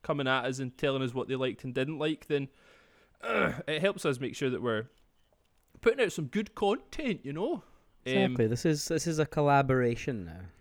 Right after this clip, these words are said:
Speaker 1: Yeah,
Speaker 2: Yeah.
Speaker 1: yeah, for sure. So, um, can maybe, I mean, I like the idea of doing some, like, shout outs and stuff, um, for anybody that's given us good advice and stuff, but I'll kinda, I'll leave that just now. People can, people, you know who you are.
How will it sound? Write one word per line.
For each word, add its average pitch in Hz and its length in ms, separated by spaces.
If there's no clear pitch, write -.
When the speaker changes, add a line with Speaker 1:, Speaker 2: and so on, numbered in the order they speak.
Speaker 1:
Yeah, 156 280
Speaker 2:
Yeah. 190 200
Speaker 1:
yeah, 214 120
for 190 180
sure. 180 300
So, 120 140
um, 117 280
can 156 100
maybe, 156 400
I 143 80
mean, 151 100
I - 40
like 147 160
the 156 60
idea 147 280
of 139 80
doing 143 180
some, 131 380
like, 104 160
shout 147 280
outs - 260
and 165 100
stuff, - 360
um, 110 360
for 120 140
anybody 117 420
that's - 360
given 139 240
us 127 140
good 123 160
advice 123 400
and 135 100
stuff, 127 320
but 98 80
I'll 92 120
kinda, 104 280
I'll - 60
leave 110 140
that - 200
just - 200
now. 87 120
People 107 220
can, - 280
people, 139 220
you 104 100
know 98 160
who 95 100
you 90 180
are. 82 180